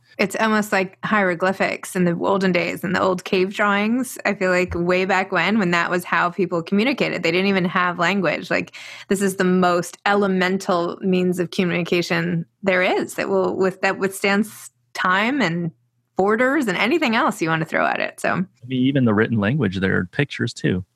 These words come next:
Speaker 1: Yeah.
Speaker 2: You know, that we memorize. And, and so I think we, we often forget that. It's, it's so interesting too, because we, we, we often look down on the cartoons, despite the fact that they are the most ancient form of communication we have,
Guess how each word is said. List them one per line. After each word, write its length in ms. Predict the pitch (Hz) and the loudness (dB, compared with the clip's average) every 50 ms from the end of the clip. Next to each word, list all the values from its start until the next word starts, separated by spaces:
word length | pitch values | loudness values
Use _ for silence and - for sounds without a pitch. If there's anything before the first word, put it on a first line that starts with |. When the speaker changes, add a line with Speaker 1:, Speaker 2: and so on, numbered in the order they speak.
| _ | _
Speaker 1:
Yeah. 220 | - 170 156 123 - - - _ | 0 0 0 0 -4 -10 -8 _
Speaker 2:
You 120 | - 107 | -2 0
know, 40 | 95 - _ _ _ _ _ _ _ _ | 0 -2 _ _ _ _ _ _ _ _
that 120 | - 101 92 | -8 -4 -2
we 140 | 101 101 101 | 0 2 2
memorize. 640 | 98 101 101 98 95 92 90 87 90 92 92 - - | 2 2 2 4 2 2 2 0 -2 -2 -4 -2 0
And, 360 | 104 104 101 98 95 92 95 - - | 0 2 2 2 0 -2 -2 -2 0
and 160 | 110 104 101 | 0 0 0
so 280 | - - 107 98 92 90 | 0 0 0 0 0 0
I 80 | - 104 | 0 0
think 220 | - 110 104 - | 0 -2 -2 -2
we, 180 | - 101 98 - - | -2 -4 -4 -4 -2
we 160 | - 107 107 | 0 2 2
often 240 | 107 107 - - 98 | 2 2 0 -2 -4
forget 340 | - - 92 87 92 92 - - | -4 -4 -4 -2 -2 -2 -2 -4
that. 240 | 87 87 87 87 - | -4 -4 -4 -2 -2
It's, 180 | - 151 - - - - - - - - | -2 -4 -4 -6 -14 -20 -20 -10 -6 -6
it's 120 | 151 - | -4 -4
so 80 | - 160 | -2 0
interesting 520 | 175 202 - 233 - - 127 113 107 101 - | 0 0 0 -2 -2 0 2 2 2 2 0
too, 200 | - - 135 120 | -2 0 0 0
because 360 | 104 104 - - 107 101 - - | 0 0 -2 0 0 0 0 2
we, 320 | 104 104 101 98 95 - - - - - | 2 2 2 2 0 -2 -6 -14 -8 -2
we, 320 | - 107 107 104 101 - | 0 2 2 2 2 0
we 160 | - 104 107 107 | 0 0 2 2
often 400 | 107 113 113 - - 101 92 87 | 2 0 0 0 0 0 0 0
look 160 | 92 90 - | -2 -2 -2
down 280 | - 90 87 95 101 92 | 0 2 2 2 2 2
on 140 | 90 85 82 | 0 -2 -6
the 60 | - | -8
cartoons, 760 | - - 90 85 - - 92 87 87 87 87 - - - - _ _ _ _ _ _ | -6 -6 -6 -6 -4 -4 -2 -2 0 0 -2 -4 -6 -10 -18 _ _ _ _ _ _
despite 380 | - 107 - - 120 110 113 - | -2 -2 0 0 0 0 0 -2
the 60 | - | -4
fact 300 | - - 107 107 104 - - | -2 0 0 0 0 -2 -4
that 220 | 90 85 78 - | -6 -6 -4 -2
they 140 | - 95 95 | 0 2 2
are 100 | 98 101 | 2 2
the 100 | 95 92 | 2 2
most 260 | 92 90 87 - - | 0 0 0 0 0
ancient 420 | 98 95 98 - - 92 85 - | 0 0 0 0 -2 -4 -4 -6
form 240 | - - 98 92 90 | -4 -2 0 0 0
of 220 | 87 87 - - - | 0 -2 -4 -8 -4
communication 560 | - 98 92 87 85 - 95 90 - - 87 | 0 0 2 2 2 0 -2 -2 -2 -4 -6
we 80 | 82 | -6
have, 500 | 82 - - 117 117 95 85 78 87 - | -6 -2 -2 0 0 0 -2 -4 -6 -10